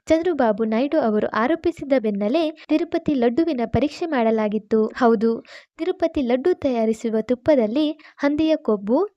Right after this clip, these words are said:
ದನದ ಕೊಬ್ಬು, ಪಾಮ್ ಆಯಿಲ್, ಸೋಯಾಬೀನ್, ಸೂರ್ಯಕಾಂತಿ ಎಣ್ಣೆ, ಇನ್ನು ಮೆಕ್ಕೆಜೋಳದ ಎಣ್ಣೆ ಬೆರೆಸಿದ ಕಡಿಮೆ ಗುಣಮಟ್ಟದ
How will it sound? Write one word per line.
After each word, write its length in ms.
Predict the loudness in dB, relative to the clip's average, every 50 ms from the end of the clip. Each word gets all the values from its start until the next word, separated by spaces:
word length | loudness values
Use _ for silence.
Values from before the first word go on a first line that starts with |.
| _ 0
ದನದ 260 | 0 2 2 2 0 0
ಕೊಬ್ಬು, 500 | -2 0 0 -2 0 2 2 2 2 0 -4 -2
ಪಾಮ್ 200 | -2 -2 0 0 0
ಆಯಿಲ್, 280 | 0 0 2 2 2 0 -2 -4 -12 _ _ _
ಸೋಯಾಬೀನ್, 680 | -4 2 4 4 4 4 2 0 0 -2 -2 -2 -4 -10 _ _ _ -6 0
ಸೂರ್ಯಕಾಂತಿ 580 | 2 2 2 2 0 -2 -2 -4 -4 -2 -4 -4
ಎಣ್ಣೆ, 600 | -2 -2 -2 -2 0 -2 -2 -2 -4 _ _ _ _ -4
ಇನ್ನು 420 | -2 2 2 2 2 0 -2 -6 -10 -20 -20 -10 -2
ಮೆಕ್ಕೆಜೋಳದ 680 | 0 0 0 0 0 0 0 2 4 4 4 4 2 0 0
ಎಣ್ಣೆ 260 | 0 -2 0 -2 0
ಬೆರೆಸಿದ 420 | 0 0 0 0 0 -2 -2 0 0 0 0
ಕಡಿಮೆ 440 | -2 0 0 2 2 2 2 0 -2
ಗುಣಮಟ್ಟದ 560 | -2 -2 -2 0 0 -2 -2 -2 -2 -2 0